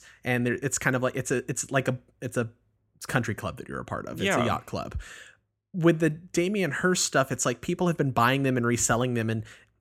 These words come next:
Speaker 1: you know, maybe there is, like, a Discord server, but there's not a Damien Hirst branded lounge on Damien Hirst website available to N F T members only, at least to my knowledge. Granted, I don't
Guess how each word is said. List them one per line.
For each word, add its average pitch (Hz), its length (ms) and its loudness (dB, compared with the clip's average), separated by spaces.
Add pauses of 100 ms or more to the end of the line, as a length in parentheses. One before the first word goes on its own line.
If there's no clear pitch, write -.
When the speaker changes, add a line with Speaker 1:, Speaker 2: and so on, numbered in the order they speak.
(680)
Speaker 1:
you 185 120 -2
know, 151 140 4
maybe 196 320 4
there 151 180 4
is, 139 260 4
like, 123 160 2
a 123 60 2
Discord 120 640 2
server, 120 560 4
but 113 180 0
there's 123 220 2
not 147 300 4
a 120 100 2
Damien 127 560 -2
Hirst 120 560 2
branded 113 800 0 (200)
lounge 107 960 0
on 113 220 -2
Damien 117 380 -2
Hirst 110 360 0
website 113 600 0
available 110 460 -2
to 113 280 -4
N 110 140 -4
F 107 100 -4
T - 180 -6
members 107 400 -2
only, 104 400 -2
at 98 140 -8
least - 240 -10
to - 80 -6
my 95 180 -2
knowledge. 95 460 -4 (160)
Granted, 95 380 -4
I 98 140 -4
don't 92 300 -6